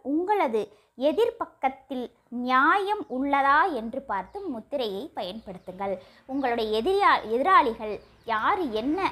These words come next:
உங்களுக்கு பிடிக்காம இருந்தாலும் அவன் செஞ்சது நியாயமா, நியாயமாக இருந்தா, இருக்குதா அப்படின்னு பாருங்க. நியாயம் இல்லை, அவன் செய்தது நியாயம் இல்லை, நம்ம எதிராளி செஞ்சது தவறு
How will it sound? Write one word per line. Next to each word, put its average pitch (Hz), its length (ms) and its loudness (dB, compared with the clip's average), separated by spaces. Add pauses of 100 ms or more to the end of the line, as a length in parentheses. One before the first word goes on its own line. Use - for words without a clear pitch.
(140)
உங்களுக்கு 240 340 -2
பிடிக்காம 277 560 0
இருந்தாலும் 226 520 0
அவன் 233 320 -2
செஞ்சது 370 440 0
நியாயமா, 233 680 2 (500)
நியாயமாக 320 680 4 (140)
இருந்தா, 285 400 4 (260)
இருக்குதா 277 600 2
அப்படின்னு 262 440 0
பாருங்க. 226 420 2 (340)
நியாயம் 381 680 4
இல்லை, 370 360 4 (100)
அவன் 233 300 -2
செய்தது 302 420 -2
நியாயம் 269 500 0
இல்லை, 277 260 0
நம்ம 233 220 0
எதிராளி 285 500 4
செஞ்சது 262 380 0 (400)
தவறு 294 460 6